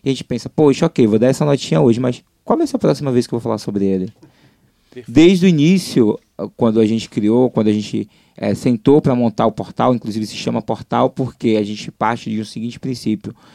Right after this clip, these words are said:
Speaker 1: que o site, cada artista tem sua própria página no site.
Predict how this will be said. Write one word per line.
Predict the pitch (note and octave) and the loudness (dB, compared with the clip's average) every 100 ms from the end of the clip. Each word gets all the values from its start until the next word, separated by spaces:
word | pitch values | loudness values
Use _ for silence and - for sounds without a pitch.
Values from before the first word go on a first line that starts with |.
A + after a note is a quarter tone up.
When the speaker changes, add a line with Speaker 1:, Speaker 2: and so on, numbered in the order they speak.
| _ | _
Speaker 1:
que | - | -2
o | B2 | -2
site, | - A#2 C3 C3 - | 0 0 2 0 -4
cada | - A#2+ C#3 | -4 -2 0
artista | B2 - - C3+ | -2 -6 -6 -4
tem | C3+ | -4
sua | - C3 | -4 -4
própria | C3 B2 B2+ | -4 -4 -4
página | - A2+ G#2+ G2+ | -2 -2 0 -2
no | F#2+ | -6
site. | - F#2+ F#2+ - | -6 -8 -10 -14